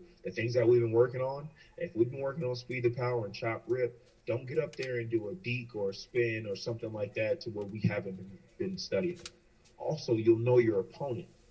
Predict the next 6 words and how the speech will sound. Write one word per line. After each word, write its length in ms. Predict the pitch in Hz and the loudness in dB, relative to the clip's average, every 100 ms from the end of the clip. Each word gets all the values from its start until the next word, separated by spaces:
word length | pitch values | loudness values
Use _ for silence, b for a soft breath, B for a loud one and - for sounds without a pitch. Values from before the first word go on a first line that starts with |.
| - _ _ _ - | -20 _ _ _ -12
So 140 | 92 | -8
know 220 | 98 110 | -2 2
what 200 | 127 131 | 2 2
they're 180 | 120 113 | 2 2
susceptible 720 | - 175 - - - 185 175 180 | 0 -6 0 0 0 -2 -2 -2
to 280 | 175 175 | -2 -2